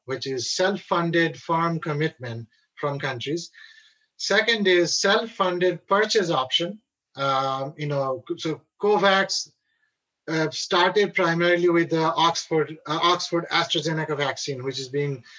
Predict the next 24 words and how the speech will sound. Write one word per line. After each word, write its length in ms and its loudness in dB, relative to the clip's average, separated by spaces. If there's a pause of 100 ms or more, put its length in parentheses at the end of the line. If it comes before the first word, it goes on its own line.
(380)
uh, 320 -2
manufactured 680 -2
heavily 360 0
by 220 0
the 120 -2
Serum 380 -2
Institute 460 -4
of 140 -4
India. 440 -4 (800)
Um, 320 -4 (640)
but 140 0
there 160 6
are 80 4
other 220 4
vaccines 440 2
which 140 -2
are 80 2
coming 300 0
in 60 0
the 100 0
market 340 -2
as 220 0
well. 220 -2
So 460 0